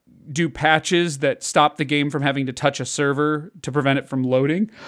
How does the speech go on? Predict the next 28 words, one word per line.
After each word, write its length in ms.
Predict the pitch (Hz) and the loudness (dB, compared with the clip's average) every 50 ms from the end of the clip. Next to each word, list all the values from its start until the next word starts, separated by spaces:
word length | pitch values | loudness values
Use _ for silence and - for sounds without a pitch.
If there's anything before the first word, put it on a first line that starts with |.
| - - - _ _ _ _ _ _ _ _ _ - - - _ _ _ _ _ - | -20 -20 -20 _ _ _ _ _ _ _ _ _ -20 -20 -20 _ _ _ _ _ 0
Like 180 | 156 156 143 | 0 0 2
games 240 | 120 165 175 180 165 | 2 0 2 2 2
like 100 | 196 175 | 2 2
Metal 200 | 175 190 190 190 | 4 4 2 2
Gear 140 | 160 175 175 | 2 0 0
Solid 300 | - - 190 180 165 139 - | 2 2 2 4 2 2 2
four. 200 | 185 185 170 139 | 2 2 2 2
Did 140 | 131 131 131 | 0 -4 -4
you 80 | 170 190 | -2 0
know 120 | 208 208 | 0 0
that 60 | 196 175 | 0 2
Metal 200 | 170 175 190 175 | 2 2 2 2
Gear 140 | 175 180 | 0 0
Solid 280 | 170 190 180 170 160 127 | 2 2 2 2 2 2
four 140 | 165 165 170 | 2 4 4
has 120 | 170 156 139 | 4 2 0
to 60 | 135 | -2
touch 240 | - 160 156 147 - | 0 0 0 0 0
Konami 340 | - 160 151 151 151 151 143 | -2 0 2 2 2 0 0
servers? 420 | - - 143 139 143 170 185 180 | 0 -2 -2 -2 0 -2 -4 -2
So 120 | - - 147 | 0 0 2
if 60 | 127 | 4
they 80 | 147 147 | 4 4
ever 140 | 147 151 139 | 4 4 0
took 180 | - 160 147 | -2 -4 -4
those 180 | 139 151 143 131 | -2 -2 -2 0
servers 300 | - 143 139 151 151 135 | 0 2 2 2 2 2
down, 280 | 160 160 165 175 180 | 2 2 2 2 0